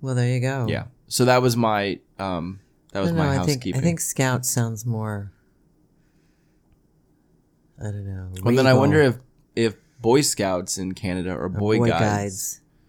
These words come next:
Speaker 2: And what are they guiding exactly?
Speaker 1: I don't know. Old women across the street.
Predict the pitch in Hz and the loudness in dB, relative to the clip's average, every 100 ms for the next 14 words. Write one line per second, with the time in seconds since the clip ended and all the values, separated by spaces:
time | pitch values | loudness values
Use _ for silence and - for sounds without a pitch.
0 | _ _ _ _ _ _ _ _ _ _ | _ _ _ _ _ _ _ _ _ _
1 | _ 123 170 208 151 135 185 120 85 90 | _ 2 4 4 2 2 2 0 -4 -6
2 | 95 71 87 85 - _ _ _ _ _ | -6 -6 -6 -8 -10 _ _ _ _ _
3 | _ _ _ _ _ _ _ _ _ _ | _ _ _ _ _ _ _ _ _ _
4 | _ - _ 120 127 123 117 - 123 131 | _ -20 _ -4 -2 -2 -2 -2 -4 -2
5 | 131 127 120 123 123 123 123 - 127 143 | -2 -2 -2 -2 -4 -4 -6 -4 -4 -4
6 | 147 | -6